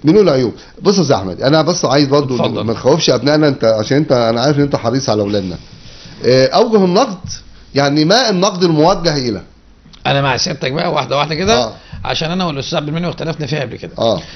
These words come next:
Speaker 2: سيادتك دلوقتي قايل سؤال نقد جميل، وجه نقد لدستور كام؟
Speaker 1: تلاتة وعشرين.
Speaker 2: حلو، سيادتك هتتكلم عن العيوب.
Speaker 1: العيوب.
Speaker 2: إذا في هنا نقد هقوله.
Speaker 1: طبعًا.
Speaker 2: حاجة وحشة.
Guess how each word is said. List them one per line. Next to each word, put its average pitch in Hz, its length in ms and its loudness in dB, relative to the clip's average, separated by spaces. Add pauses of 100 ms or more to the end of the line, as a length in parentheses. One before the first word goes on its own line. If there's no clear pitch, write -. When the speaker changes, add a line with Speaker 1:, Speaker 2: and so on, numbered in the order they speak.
Speaker 2:
سيادتك 214 280 0
دلوقتي 196 220 0
قايل 202 160 0
سؤال 196 240 0
نقد 185 180 0
جميل، 127 380 -2 (440)
وجه 160 400 0
نقد 208 360 0 (220)
لدستور 139 380 -4
كام؟ 202 340 2
Speaker 1:
تلاتة 151 300 2
وعشرين. 104 320 -2
Speaker 2:
حلو، 117 320 -6
سيادتك 202 380 -2
هتتكلم 196 380 -2
عن 190 120 0
العيوب. 226 340 4
Speaker 1:
العيوب. 233 320 2 (160)
Speaker 2:
إذا 214 160 0
في 277 200 4
هنا 254 100 2
نقد 254 200 0
هقوله. 233 460 2 (140)
Speaker 1:
طبعًا. 180 260 0
Speaker 2:
حاجة 254 300 0
وحشة. - 320 0